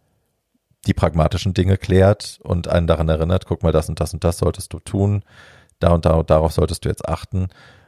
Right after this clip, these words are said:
Und der Rest ist in guten Freundschaften dann einfach da sein, Raum geben, da sein und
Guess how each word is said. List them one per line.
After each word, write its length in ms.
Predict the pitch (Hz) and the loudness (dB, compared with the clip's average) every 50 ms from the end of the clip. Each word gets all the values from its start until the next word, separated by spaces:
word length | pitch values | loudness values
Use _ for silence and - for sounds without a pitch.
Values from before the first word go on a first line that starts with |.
| _ _ _ _ - | _ _ _ _ 0
Und 320 | 92 90 87 85 - - | 2 2 2 0 0 2
der 120 | 90 80 | 2 4
Rest 300 | 78 80 85 - - - | 4 2 2 0 -4 -4
ist 360 | - 104 95 - - - - - | -2 -2 -2 -2 -4 -10 -8 -4
in 120 | 95 92 | -4 -2
guten 220 | 90 82 - 87 | -2 -2 -4 -4
Freundschaften 460 | - - 87 85 - 95 87 - - 92 | -2 -2 -2 0 0 -2 -2 -2 -2 -2
dann 140 | 90 80 | -2 0
einfach 520 | 73 - 82 - - 95 87 - - - - - _ - | 0 -4 -4 -2 -2 -2 -2 -4 -8 -20 -20 -12 _ 0
da 220 | 98 101 110 98 | 2 4 4 2
sein, 400 | 80 76 73 71 - - 90 92 95 - | 2 0 -4 -4 -6 -8 -10 -10 -4 0
Raum 220 | 85 82 85 87 | 2 2 2 2
geben, 260 | 90 98 95 90 92 87 | 2 2 2 0 0 -2
da 200 | 85 80 78 78 | 0 0 0 0
sein 420 | 80 80 80 82 82 85 87 92 _ _ _ _ _ _ _ _ _ _ _ _ _ _ _ _ | 0 0 0 0 -2 -4 -6 -8 _ _ _ _ _ _ _ _ _ _ _ _ _ _ _ _
und 580 | - 90 87 87 85 85 85 - - - - - | 0 2 2 4 2 0 -2 -6 -10 -16 -16 -10